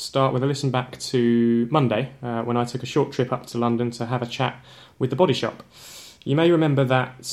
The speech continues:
The Body Shop recently launched that really ambitious new set of C S R targets under a new commitment called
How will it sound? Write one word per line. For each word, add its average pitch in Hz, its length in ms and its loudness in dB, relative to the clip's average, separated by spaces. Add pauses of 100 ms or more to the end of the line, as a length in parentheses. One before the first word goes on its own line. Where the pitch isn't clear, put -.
(120)
The 131 80 -4
Body 135 220 -2
Shop 127 260 -4
recently 135 400 -2
launched 123 420 -2
that 120 120 -6
really 151 200 0
ambitious 135 560 0
new 131 180 2
set 120 300 -2
of 113 120 -8
C 120 180 -2
S 117 160 -4
R 113 140 -2
targets 139 580 -2
under 120 220 0
a - 20 2
new 120 140 0
commitment 120 400 -6
called 117 400 0